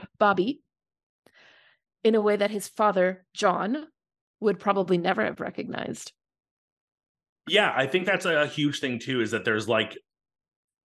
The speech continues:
Speaker 2: ultimately, it's, it's, it's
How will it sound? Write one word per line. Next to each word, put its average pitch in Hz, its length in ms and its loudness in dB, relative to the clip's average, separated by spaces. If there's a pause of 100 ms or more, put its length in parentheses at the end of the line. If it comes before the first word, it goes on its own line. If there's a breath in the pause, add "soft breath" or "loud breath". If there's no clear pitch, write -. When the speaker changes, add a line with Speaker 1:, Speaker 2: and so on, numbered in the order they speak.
(560)
Speaker 2:
ultimately, 151 1000 2 (300)
it's, 135 400 -4
it's, 143 260 -4
it's - 340 -4